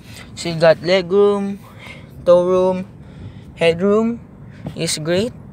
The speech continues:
Some cup holders here, your window, window each side, of course. Your cup holders also, and there's an air vent here, knee,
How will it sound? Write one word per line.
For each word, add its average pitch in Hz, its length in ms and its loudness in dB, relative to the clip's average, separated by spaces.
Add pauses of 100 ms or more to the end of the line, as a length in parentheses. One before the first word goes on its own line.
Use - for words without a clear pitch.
(2250)
Some 139 460 -2
cup 160 280 0
holders 170 400 -2
here, 190 320 -4
your 143 480 -2
window, 185 720 -2 (2000)
window 156 400 4
each 147 160 -8
side, 180 540 -6
of 160 160 -12
course. 175 520 -10 (920)
Your 135 580 0
cup 147 200 -2
holders 151 400 0
also, 160 440 2
and 160 260 0
there's 165 200 -4
an 165 120 -4
air 165 220 4
vent 156 240 0
here, 170 240 -2
knee, 165 340 -4